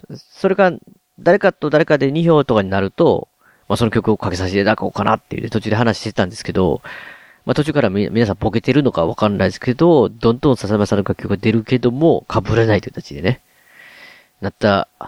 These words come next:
挙句、最終的にまあ、その、その楽曲を全部こう並べて、一人、自分で、僕があみだくじをね、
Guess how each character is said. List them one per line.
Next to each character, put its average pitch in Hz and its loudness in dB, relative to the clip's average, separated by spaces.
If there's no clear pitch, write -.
挙 - -2
句、 101 -6
最 117 0
終 107 -8
的 104 2
に 101 2
ま 90 2
あ、 - 2
そ - -2
の、 92 2
そ - 0
の 101 2
楽 95 0
曲 92 0
を 95 2
全 - -2
部 85 -4
こ - -6
う 90 -6
並 95 2
べ - -6
て、 - -8
一 - -2
人、 131 0
自 113 -2
分 135 -2
で、 143 4
僕 110 -6
が 127 0
あ 107 0
み 110 -2
だ 120 2
く - -10
じ - -14
を 123 -10
ね、 - -6